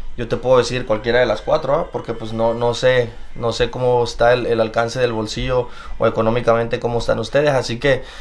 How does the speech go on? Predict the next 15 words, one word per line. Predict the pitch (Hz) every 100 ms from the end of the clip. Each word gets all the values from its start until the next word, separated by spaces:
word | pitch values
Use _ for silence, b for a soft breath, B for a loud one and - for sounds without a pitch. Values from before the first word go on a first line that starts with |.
| B
si | - 156
tienes | 165 180
el | 185
dinerito, | 180 160 165 202
pues | 180 156
obviamente | 143 139 139 135 - - -
yo | 139
te | 135
recomendaría | 131 131 120 117 127
que | 120
compraras | 113 110 117 117
cualquiera | 110 113 120
de | 120
las | 101
cuatro. | - 143 160 185